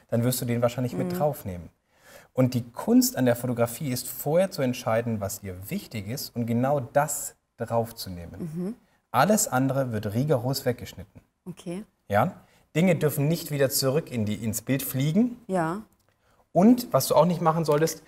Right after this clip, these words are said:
Speaker 1: bei Frauen solltest du nicht durch, ich schaff's mal nicht mit Rot, weil Rot ist so schlecht leserlich. Du solltest nicht durch die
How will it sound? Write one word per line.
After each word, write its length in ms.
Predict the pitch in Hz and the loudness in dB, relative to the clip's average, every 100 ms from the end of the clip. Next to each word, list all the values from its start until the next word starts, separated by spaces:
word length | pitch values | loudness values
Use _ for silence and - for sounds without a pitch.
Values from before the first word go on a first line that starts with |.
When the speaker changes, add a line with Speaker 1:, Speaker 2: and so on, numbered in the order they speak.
| - - - | -20 -14 0
Speaker 1:
bei 140 | 107 | 0
Frauen 640 | 104 - 107 127 214 254 - - _ _ | 0 0 4 6 6 2 -4 -18 _ _
solltest 420 | - 135 147 - | 4 4 4 2
du 20 | |
nicht 340 | 135 180 208 - | 0 0 0 0
durch, 300 | 151 151 - - _ _ _ - | 2 2 -4 -16 _ _ _ -10
ich 120 | 110 | -4
schaff's 200 | 117 107 | -2 -2
mal 160 | 117 104 | -2 -4
nicht 160 | 113 | -4
mit 140 | 113 107 | -4 -2
Rot, 240 | 117 131 | -4 -4
weil 80 | 107 | -4
Rot 180 | 110 113 | -4 -6
ist 100 | - | -8
so 80 | |
schlecht 360 | 107 - 107 - | -12 -6 -6 -4
leserlich. 420 | 113 123 135 151 - _ - - - _ _ _ _ - - - _ _ _ _ _ _ _ _ _ _ _ _ _ _ _ _ _ _ _ _ _ _ | -4 -2 -2 -4 -10 _ -18 -18 -18 _ _ _ _ -20 -20 -20 _ _ _ _ _ _ _ _ _ _ _ _ _ _ _ _ _ _ _ _ _ _
Du 80 | - | -4
solltest 480 | 120 143 156 151 - | 2 4 4 -2 0
nicht 540 | 135 202 - - - - _ _ _ _ _ _ _ | 4 4 2 -6 -14 -16 _ _ _ _ _ _ _
durch 600 | 151 156 185 - - - - _ _ _ _ _ _ _ _ _ | 4 8 6 4 -8 -14 -18 _ _ _ _ _ _ _ _ _
die 400 | 151 156 170 185 | -2 0 2 0